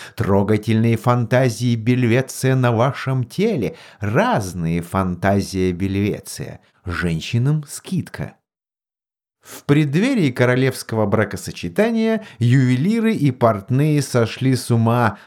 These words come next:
на перегонки заманивая счастливых обладателей заветных приглашений в свои цепкие объятия. В соревновании украшений первенствовали, разумеется, шасы.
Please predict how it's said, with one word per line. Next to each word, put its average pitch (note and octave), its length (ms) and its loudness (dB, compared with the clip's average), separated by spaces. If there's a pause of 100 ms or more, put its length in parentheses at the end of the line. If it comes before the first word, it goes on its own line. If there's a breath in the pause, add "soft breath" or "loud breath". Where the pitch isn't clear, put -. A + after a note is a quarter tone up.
на A2+ 160 2
перегонки A2 720 2
заманивая A#2 720 2
счастливых C3 720 -2
обладателей A2 800 0
заветных G#2 680 0
приглашений G#2+ 760 0
в - 80 -8
свои F2+ 320 -4
цепкие G2+ 580 -2
объятия. F#2 720 -4 (720)
В - 60 -14
соревновании G#2 840 0
украшений F3 720 0
первенствовали, A#2 1040 0
разумеется, G2+ 760 0
шасы. - 500 -10